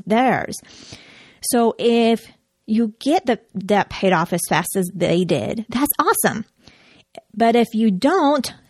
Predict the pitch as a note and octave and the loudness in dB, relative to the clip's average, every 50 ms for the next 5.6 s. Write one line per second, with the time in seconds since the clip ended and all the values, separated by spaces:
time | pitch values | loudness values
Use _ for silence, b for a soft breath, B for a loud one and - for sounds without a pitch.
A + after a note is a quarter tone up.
0 | - G#3+ - - B3 B3+ E4 A4 A#4+ - - - D#4 C#4 A3 - - B3+ C4 C#4+ | -10 -8 -2 0 2 2 2 0 -4 -4 -4 -4 -2 -4 -2 -2 0 0 2 2
1 | E4 E4+ C#4+ - G#3+ G#3 A#3 A#3 G3+ F#3+ - A3+ A#3 A#3 - G#3+ G#3 A#3 A3 A3+ | 2 0 0 0 0 0 2 0 0 0 0 0 0 0 0 0 0 0 2 2
2 | A#3 A3 A3+ A3 - - - A#3 A#3 B3 C#4+ B3 - F3+ D3 F3 - - F3+ D#3 | 2 2 2 0 0 -2 -2 0 0 0 0 0 0 0 0 0 -2 -2 -2 -2
3 | D#3+ D#3 - - - - F3+ F3+ - F#3 G3+ G3 - - - - A#3 A#3+ B3 B3 | -2 -2 -2 -4 -4 -4 -2 0 0 0 0 0 -2 -8 -6 -2 0 2 2 4
4 | A#3 G#3+ F#3+ E3+ E3+ G#3 G#3+ A3 G3 - - - - _ _ _ - - E3 F#3+ | 4 2 2 0 2 2 2 2 2 0 -4 -16 -20 _ _ _ -6 -4 -4 -2
5 | G3+ G#3 - B3 C4+ D4+ G3+ E3+ - - - | 0 -2 0 0 0 0 0 -2 -2 -6 -20